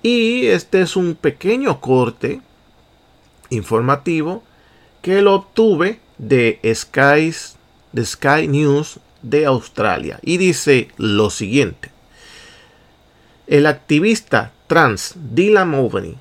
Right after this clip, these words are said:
estaba pasando por una pausa en el departamento de clics antes de declararse lesbiana, según Megan Kelly, colaboradora de Sky News Australia.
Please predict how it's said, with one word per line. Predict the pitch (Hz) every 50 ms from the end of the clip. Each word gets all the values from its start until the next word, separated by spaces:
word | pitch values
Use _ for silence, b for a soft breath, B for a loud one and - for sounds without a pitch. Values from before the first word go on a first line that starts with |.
| _
estaba | - - 117 - - 151 170 185 180
pasando | - 160 135 - 175 170 175 165 156 -
por | 139 127 135
una | 151 165 160 143 135
pausa | - 151 165 175 160 - - 139
en | 131
el | 120 113
departamento | 113 110 - - 98 - - 101 101 113 135 147 - 156
de | 131 113 -
clics | - 214 233 - - - - - - - - - _ _ _ _ _ _ _ _ -
antes | 131 151 180 190 190 - 185 180 160
de | 156 139
declararse | 139 139 139 117 117 120 123 131 127 113 - - - 110 107 - - _ _ -
lesbiana, | 110 113 107 98 90 92 90 98 107 117 151 175 196 190 139 107 - - _ _ _ _ b b b b b
según | - - 139 120 113 113 151 165 170 147
Megan | 135 139 151 160 156 180 185 175 165 - -
Kelly, | - 147 135 123 113 120 143 160 160 b b b b b b b b
colaboradora | - - 139 143 135 131 131 131 127 135 151 170 165
de | 156 143 131
Sky | - - - 170 165 170 170 143 -
News | 135 135 147 156 160 165 147 135 -
Australia. | 120 127 127 127 - - 110 107 107 110 104 90 92 110